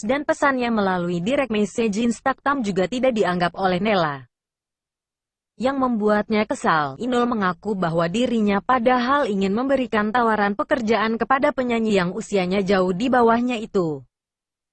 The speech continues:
"Ini Bunda W A gak dibales. D M juga gak dianggap. Tag di Insta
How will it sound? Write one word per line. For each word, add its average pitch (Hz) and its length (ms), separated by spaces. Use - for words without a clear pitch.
"Ini 262 320
Bunda 262 400
W 226 80
A 254 160
gak 220 160
dibales. 190 640
D 185 160
M 277 240
juga 202 240
gak 190 160
dianggap. 208 560
Tag 254 160
di 208 160
Insta 262 240